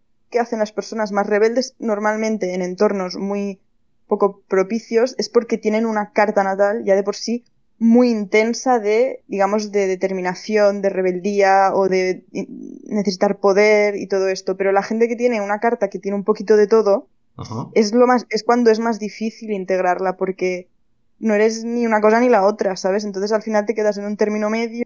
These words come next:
Speaker 1: y no, y no, y no es fácil tampoco.
Speaker 2: Ujú. ¿Nos podrías hablar si no es demasiado personal, de, de tu propia carta natal y como, porque, o sea, estaba hablando, por ejemplo, ahora de la casa,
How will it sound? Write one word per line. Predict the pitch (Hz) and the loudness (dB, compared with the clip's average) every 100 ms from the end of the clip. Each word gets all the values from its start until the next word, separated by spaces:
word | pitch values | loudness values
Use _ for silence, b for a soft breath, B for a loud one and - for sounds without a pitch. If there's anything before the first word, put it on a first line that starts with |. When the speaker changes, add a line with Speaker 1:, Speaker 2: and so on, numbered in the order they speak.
| - | -4
Speaker 1:
y | 233 | -2
no, | 208 196 190 185 185 185 | 2 2 0 -6 -10 -10
y | 202 | -8
no, | 196 185 185 185 180 180 175 _ - | -8 -8 -8 -10 -12 -16 -20 _ -12
y | 190 | -8
no | 185 | -8
es | 185 | -6
fácil | 185 185 185 185 185 | -6 -6 -12 -12 -14
tampoco. | 185 175 180 180 180 _ _ | -16 -12 -12 -12 -16 _ _
Speaker 2:
Ujú. | 104 104 92 - - | -12 -10 -12 -14 -12
¿Nos | 113 - | -12 -10
podrías | 107 101 - | -8 -8 -8
hablar | 127 131 131 127 127 127 135 _ _ _ _ _ | -10 -8 -8 -6 -8 -8 -12 _ _ _ _ _
si | - 110 | -12 -6
no | 104 | -6
es | 101 | -6
demasiado | 104 104 107 104 | -8 -10 -8 -10
personal, | 104 101 101 101 95 | -10 -12 -12 -10 -12
de, | 95 95 95 | -12 -14 -12
de | 98 | -14
tu | 98 | -12
propia | 101 101 98 | -12 -10 -10
carta | 95 95 98 | -10 -10 -10
natal | 92 113 104 | -10 -8 -8
y | 92 - | -10 -14
como, | 92 92 90 | -16 -14 -14
porque, | 98 87 90 90 | -14 -10 -10 -10
o | 95 | -12
sea, | 101 | -14
estaba | 95 101 98 | -12 -10 -10
hablando, | 98 98 95 | -10 -12 -12
por | 92 | -12
ejemplo, | 101 98 | -12 -10
ahora | 98 95 | -10 -10
de | 95 | -10
la | 87 | -12
casa, | - 95 - 92 90 87 | -12 -12 -10 -10 -8 -8